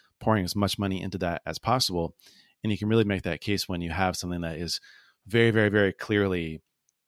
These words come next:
working. And it's also easier to see what's working when you're only doing a limited number of things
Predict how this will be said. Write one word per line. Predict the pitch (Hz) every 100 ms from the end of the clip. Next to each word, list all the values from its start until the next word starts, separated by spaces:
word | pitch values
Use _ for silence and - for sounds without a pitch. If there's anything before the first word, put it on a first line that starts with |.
| _ _ _ _ -
working. | 101 98 80 -
And | 110
it's | 113
also | 135 - -
easier | 120 117
to | 92
see | -
what's | 101 -
working | 104 98 95
when | 92
you're | 90 98
only | 98 90
doing | 98 92
a | 85
limited | 87 90 87
number | 78 85 80
of | 76
things | - 85 80 - -